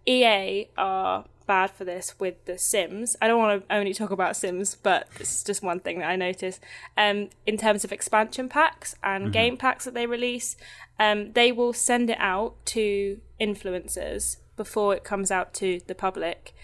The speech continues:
Speaker 1: and have them play it. Um, they won't necessarily pay all of them,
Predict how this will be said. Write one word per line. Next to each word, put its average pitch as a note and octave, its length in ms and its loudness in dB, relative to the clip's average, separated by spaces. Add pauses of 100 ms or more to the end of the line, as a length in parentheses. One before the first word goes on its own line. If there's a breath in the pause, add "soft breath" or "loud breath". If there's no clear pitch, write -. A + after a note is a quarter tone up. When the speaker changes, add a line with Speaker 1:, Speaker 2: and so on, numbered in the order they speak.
(340 loud breath)
Speaker 1:
and G3 140 2
have G#3 220 2
them G3 240 2
play F#3 360 0
it. G3 120 -4 (400 loud breath)
Um, F#3 460 2 (720)
they B3 140 6
won't C#4+ 200 8
necessarily A3+ 500 2
pay C4 380 0
all E4+ 200 0
of F4 120 -8
them, F4+ 320 4